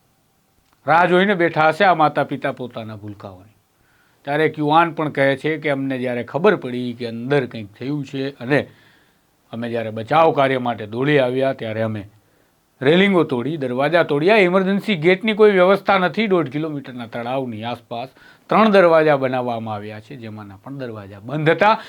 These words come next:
જો આ દરવાજા અને રેલિંગનો પ્રશ્ન ન આવ્યો હોત તો કદ-, કદાચ હજુ પણ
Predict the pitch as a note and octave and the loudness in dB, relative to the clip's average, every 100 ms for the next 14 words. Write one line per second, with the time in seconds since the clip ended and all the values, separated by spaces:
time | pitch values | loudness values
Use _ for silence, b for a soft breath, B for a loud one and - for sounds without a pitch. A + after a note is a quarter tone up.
0 | B - G#3 F#3 E3 D#3+ D3+ C#3+ C#3 C3+ | B 4 4 6 6 6 6 6 4 2
1 | B2 B2+ C#3+ C#3+ A#2 A2 A#2+ A#2 G#2+ G#2 | -2 -2 0 -2 -4 -8 -10 -12 -14 -6
2 | D#3+ C#3+ A#2 G#2+ - G#2+ A2+ A2 B2 B2 | -4 -4 -6 -10 -14 -14 -14 -12 -8 -8
3 | A#2 D3 F3 - - B B B - C3 | -6 0 0 0 -8 B B B -4 0
4 | F3+ - A2+ | 0 -2 -8